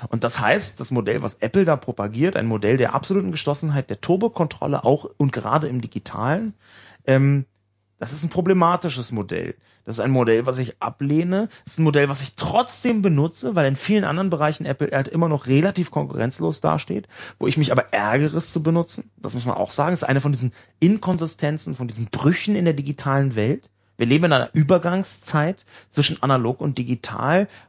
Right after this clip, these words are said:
wo ganz viele Sachen einfach sich überhaupt nicht konsistent entscheiden lassen. Meine Apple-Nutzung gehört ärgerlicherweise dazu. Aber genau das ist ein Punkt. Ich glaube, es ist wichtig,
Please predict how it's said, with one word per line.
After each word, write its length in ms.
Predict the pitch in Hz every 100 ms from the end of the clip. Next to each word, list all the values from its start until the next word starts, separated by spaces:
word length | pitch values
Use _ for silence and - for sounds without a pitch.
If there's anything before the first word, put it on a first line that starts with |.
| -
wo 160 | 131
ganz 360 | - 139 214 -
viele 300 | - 170 160
Sachen 280 | 135 143 170
einfach 280 | 139 135 123
sich 220 | 123 -
überhaupt 560 | 151 - - - _
nicht 220 | 226 208 -
konsistent 500 | 175 165 - 156 170
entscheiden 400 | 143 117 123 135
lassen. 260 | 113 - 107 _ _ _ _
Meine 280 | - 127 139
Apple-Nutzung 520 | 139 175 160 160 160
gehört 240 | 143 151 -
ärgerlicherweise 600 | 139 151 143 143 131 127
dazu. 440 | 113 - - 139 - - -
Aber 240 | - 151
genau 400 | 160 160 143 117
das 200 | 117 170
ist 180 | - 190
ein 80 | 202
Punkt. 340 | - 302 226 - -
Ich 200 | - -
glaube, 340 | - 87 147 196
es 100 | -
ist 260 | - - _
wichtig, 800 | - 120 135 156 - 180 240 -